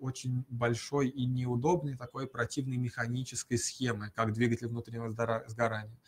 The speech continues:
То есть, да, это довольно чисто, это довольно, э, компактно, это там особо не вызывает вибрации и так далее. Поэтому, да, топливный элемент — это перспективно. И водородные, как вы спрашиваете, и другие топливные элементы тоже.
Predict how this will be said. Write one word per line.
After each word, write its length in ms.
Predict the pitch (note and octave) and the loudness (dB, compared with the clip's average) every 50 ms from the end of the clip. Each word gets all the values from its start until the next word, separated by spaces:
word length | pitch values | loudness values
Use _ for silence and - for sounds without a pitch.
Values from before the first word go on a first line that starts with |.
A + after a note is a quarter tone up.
| - - - - - - | -20 -20 -20 -20 -20 -6
То 80 | _ C3+ | _ 2
есть, 120 | C3+ C3+ | 2 4
да, 100 | E3 G#3+ | 6 6
это 100 | A3+ E3+ | 6 6
довольно 340 | C#3+ C3+ C3 C#3 C#3 C#3 C#3+ | 4 2 2 2 2 2 0
чисто, 460 | - - - G3 G#3+ - - - - | 0 0 0 0 0 0 -2 -2 -2
это 260 | F#3 E3 - A#2+ B2 A#2+ | -2 0 0 0 0 2
довольно, 760 | B2 A#2+ A#2+ C3+ C3 B2+ B2 B2 A#2+ A#2+ A#2+ A#2+ A#2 A#2+ A#2+ - - | 2 2 2 4 2 2 2 2 2 2 2 2 2 0 0 -2 -2
э, 200 | B2 A#2+ A#2 A#2 | 0 0 0 0
компактно, 840 | - A#2+ A#2 A#2 - - D3 D#3+ F3+ F#3 - _ _ D#3 D#3 D3+ C#3+ - | 0 0 -2 -2 -2 0 0 0 0 0 -2 _ _ -2 -2 -2 -2 -2
это 560 | A#2+ A#2 - - B2+ B2 A#2+ A#2+ A#2 A#2 A2+ - - - - _ _ A#2+ A#2 - | -4 -4 -4 -4 -2 0 2 4 4 4 4 0 -6 -18 -20 _ _ -6 -6 -2
там 280 | - A#2+ A2+ A2 A2+ A#2 | 0 0 2 2 0 0
особо 420 | A#2+ A2+ - B2 A#2 A#2 A#2 A2+ A#2+ B2+ | -2 -2 0 0 2 2 2 0 -2 -2
не 500 | C3 B2 B2 B2 B2 A#2 A#2 A2+ A#2+ C3+ - - | 0 2 4 4 4 4 2 2 0 -4 -8 -4
вызывает 600 | A#2+ A2+ A2 A#2 A2+ B2 A#2+ B2+ A#2+ A#2 A#2 - - | -4 -2 -2 -2 -2 0 2 4 4 4 2 0 0
вибрации 560 | A#2 B2 A#2+ A#2+ A#2 B2 A#2 - - - A#2 | 0 0 0 2 4 2 2 2 0 -6 -6
и 20 | |
так 160 | - A#2 A#2+ | -6 -6 -4
далее. 220 | C3 E3+ G#3 A3+ F3+ | 0 2 2 2 2
Поэтому, 500 | - C#3 C#3+ C#3+ - D3+ C#3+ C#3 C#3 C3+ | 0 0 -2 -2 -2 -2 -2 -2 -2 -2
да, 260 | B2+ B2 C3 D3 E3 | 0 4 4 4 4
топливный 420 | D#3 - C3+ - C3+ C3 B2+ B2+ | 4 0 -6 -6 -4 -4 -2 0
элемент — 300 | B2+ B2 B2+ C3+ C#3 - - | 0 0 0 -2 -4 -6 -10
это 100 | - - | -18 -12
перспективно. 680 | _ A#2+ - - - - A#2 - - E3+ F3+ G3 F#3+ - - - - - _ | _ -10 -10 -6 -8 -8 -8 -2 2 2 4 4 2 -2 -8 -16 -20 -12 _
И 100 | C3+ C3 | 2 4
водородные, 640 | B2 C#3 B2+ C3 C3+ D3 F3+ G3+ G3 F#3+ F#3 F#3 F3 | 4 4 4 4 6 6 6 4 4 2 0 0 0
как 220 | - D#3+ D#3 - | 0 0 0 2
вы 60 | D#3+ | 0
спрашиваете, 760 | D#3 - - D3+ D3+ D3 - - C#3+ C#3 C#3 C3+ C#3 - - C3 | -2 0 0 2 2 2 2 0 2 4 4 4 4 2 0 0
и 240 | C3+ C3+ C3+ C3 C3 | 2 4 4 6 6
другие 500 | A#2+ A#2+ A#2+ B2 A#2 A#2 B2+ D3 E3+ F3 | 4 4 4 4 4 4 6 6 6 6
топливные 420 | F3 D#3 D3+ - D3 C#3+ C3+ C3+ | 6 4 0 2 0 0 0 0
элементы 520 | C3+ C3 C3 C3 B2+ C3 C3 B2+ - - A#2+ | -2 0 0 0 -2 -4 -6 -6 -8 -10 -10
тоже. 440 | - - C3+ D3+ D3+ C#3 C3+ C3 | -4 0 2 2 4 2 0 -6